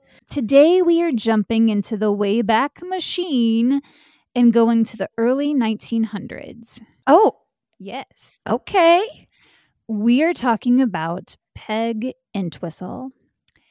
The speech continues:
Speaker 1: Peg Entwistle is most famous as the girl who jumped to her death from the Hollywood Land Sign
Speaker 2: Oh.
Speaker 1: in nineteen thirty-two.
Speaker 2: Oh, that's tragic.
Speaker 1: It is. And unfortunately, like, that's what she became known as.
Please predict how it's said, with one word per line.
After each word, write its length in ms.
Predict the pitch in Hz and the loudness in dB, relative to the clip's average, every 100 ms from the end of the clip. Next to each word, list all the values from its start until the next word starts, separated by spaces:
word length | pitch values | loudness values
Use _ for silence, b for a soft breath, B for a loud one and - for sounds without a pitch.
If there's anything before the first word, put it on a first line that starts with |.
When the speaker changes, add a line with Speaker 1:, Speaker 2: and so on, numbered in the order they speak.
| b b _ _ _ | b b _ _ _
Speaker 1:
Peg 260 | - 233 285 | -12 -6 -4
Entwistle 720 | 415 - 269 226 247 247 240 | -4 -2 -2 0 0 0 0
is 240 | 208 202 | -2 -2
most 400 | 226 226 339 - | 0 0 0 -4
famous 520 | - 254 240 240 233 - | -4 0 2 2 0 -4
as 200 | 208 - | -6 -6
the 100 | 208 | -8
girl 480 | 185 233 262 277 | -2 2 2 2
who 120 | 240 226 | -2 -10
jumped 540 | 190 208 220 233 - | -8 -2 -2 -2 -6
to 140 | - | -10
her 140 | 254 302 | -8 -8
death 480 | 226 202 185 - - | -6 -6 -8 -12 -20
from 240 | - 240 240 | -12 -6 -4
the 80 | |
Hollywood 520 | 220 - 262 262 254 220 | -4 -4 0 2 2 0
Land 260 | 226 202 | -4 -10
Sign 480 | 185 208 - 214 208 - | -10 -10 -10 -10 -14 -6
Speaker 2:
Oh. 380 | 202 226 254 139 - - | 2 4 4 0 -4 -2
Speaker 1:
in 200 | 233 214 | 0 0
nineteen 320 | 202 - 220 | -4 -6 -4
thirty-two. 520 | 196 196 202 - 196 - 226 - | -4 -6 -8 -8 -8 -8 -14 -8
Speaker 2:
Oh, 240 | 185 220 151 | -2 -2 -2
that's 300 | 170 - - | -4 -8 -12
tragic. 400 | - 123 120 - - - _ | -12 -12 -12 -14 -20 -20 _
Speaker 1:
It 140 | 302 - - | -10 -8 -4
is. 440 | 254 165 151 202 - | -4 -4 -8 -12 0
And 220 | 262 240 | 4 4
unfortunately, 560 | - 254 - 311 - 285 | 4 2 0 -2 0 0
like, 180 | 233 220 185 | 0 -4 -10
that's 400 | 220 208 196 - | -4 -2 -2 -4
what 160 | 220 - | -6 -8
she 180 | - 226 | -8 -8
became 380 | 240 - 214 | -6 -6 -4
known 260 | 202 196 202 | -4 -4 -4
as. 420 | 233 262 285 285 | -2 0 0 -2